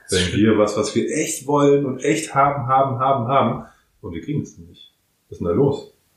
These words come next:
Speaker 1: Muss ich das? Ne? So, und dann, ja, in dem Fall, ähm, eigentlich gar nicht so nötig, weil verfügbar eigentlich überall, vielleicht nicht mehr für den Einstiegskurs, aber
Speaker 2: Ja.
Speaker 1: mit einem leichten Aufschlag.
Speaker 2: Aber drunter, glaube ich.
Speaker 1: Okay.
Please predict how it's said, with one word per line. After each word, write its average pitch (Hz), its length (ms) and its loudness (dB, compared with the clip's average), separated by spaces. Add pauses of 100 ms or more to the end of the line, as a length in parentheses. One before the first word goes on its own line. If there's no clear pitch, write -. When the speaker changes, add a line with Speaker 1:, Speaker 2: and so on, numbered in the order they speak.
(540)
Speaker 1:
Muss 127 180 4
ich 156 140 0
das? 156 420 0
Ne? 143 360 4
So, 104 200 -6
und 92 320 -6
dann, 92 320 -4 (380)
ja, - 260 0
in 110 100 -2
dem 147 160 2
Fall, 127 520 -2
ähm, 107 500 2 (140)
eigentlich 113 240 0
gar 110 120 4
nicht 120 100 0
so 104 220 2
nötig, 113 460 0
weil 95 440 0 (500)
verfügbar - 440 -2
eigentlich 95 180 -2
überall, 127 720 2 (140)
vielleicht 104 340 0
nicht 107 100 -4
mehr 104 220 4
für 104 220 0
den 98 220 2
Einstiegskurs, 117 880 -2
aber 101 140 0
Speaker 2:
Ja. 113 100 4
Speaker 1:
mit - 80 0
einem 104 140 2
leichten 104 500 2
Aufschlag. 110 440 -4
Speaker 2:
Aber 104 220 -2
drunter, 120 480 0
glaube 92 440 2
ich. - 240 -12
Speaker 1:
Okay. 95 380 0